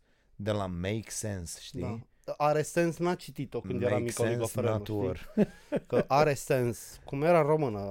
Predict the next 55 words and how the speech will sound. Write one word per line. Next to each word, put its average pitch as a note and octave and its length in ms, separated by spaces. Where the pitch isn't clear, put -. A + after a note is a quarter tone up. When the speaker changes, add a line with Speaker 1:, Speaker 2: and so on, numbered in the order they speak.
Speaker 2:
a B2+ 60
învățat-o B2+ 400
pe F3+ 120
asta A#2+ 260
după F#2+ 220
ce F#2+ 60
s-a A#2 160
hipsterizat A2 760
Speaker 1:
Da, G#2+ 180
Speaker 2:
și A2+ 60
Speaker 1:
da, A#2+ 80
da. B2 120
Speaker 2:
face C#3+ 280
sens. C3+ 280
Speaker 1:
Face G#2+ 360
sens, - 400
ceva G2+ 280
face F#2+ 400
sens. F#2 400
Da, A#2+ 320
Speaker 2:
Uzura C3 360
Speaker 1:
uh, E3+ 60
Speaker 2:
face E3+ 240
norma, B2+ 260
Speaker 1:
deci F#3+ 220
Speaker 2:
o C3+ 80
să C#3+ 140
le B2+ 80
vedem C3+ 280
și - 120
pe - 80
astea C3+ 220
în C#3 60
vocabular. A#2+ 600
Cum C3+ 180
râdeai B2+ 260
tu D3 100
acum C3+ 240
zece B2 280
ani A#2+ 120
de A2+ 60
locație, B2+ 800
Speaker 1:
Da. G#2+ 140
Speaker 2:
că B2+ 60
locație A#2+ 360
înseamnă A#2 280
chirie A2+ 360
și - 120
acum G#2+ 400
bine A2+ 140
ați A2 120
venit A#2 220
în A2+ 80
locația A2 420
noastră G#2 300